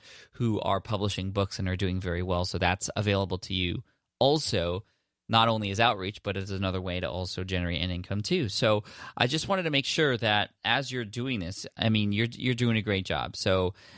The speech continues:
in terms of should this be on a separate page, I think you've already answered that now that I'm looking at your site. I see a podcast here in the blog, which is great.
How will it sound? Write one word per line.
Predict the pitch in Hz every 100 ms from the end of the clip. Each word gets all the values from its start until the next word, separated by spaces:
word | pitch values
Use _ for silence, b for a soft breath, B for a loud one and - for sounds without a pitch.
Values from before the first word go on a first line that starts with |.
| B
in | -
terms | 113 147 139 117
of | 113 104
should | - 143 123
this | 120 113
be | 98 107
on | 110
a | 98
separate | - 101 110 101 - _ _ _ -
page, | - 120 139
I |
think | 120 127 113
you've | 107
already | 104 101 95
answered | 104 - 92
that | 87 98
now | 98 92
that | 92
I'm | 90
looking | 95 92 92
at | 87
your | 82 95 85
site. | - 131 117 107 71
I |
see | 98 -
a | 87
podcast | - 120 120 110
here | - 110
in | 101
the |
blog, | 90 104 101 98
which | 95
is | 98
great. | 104 101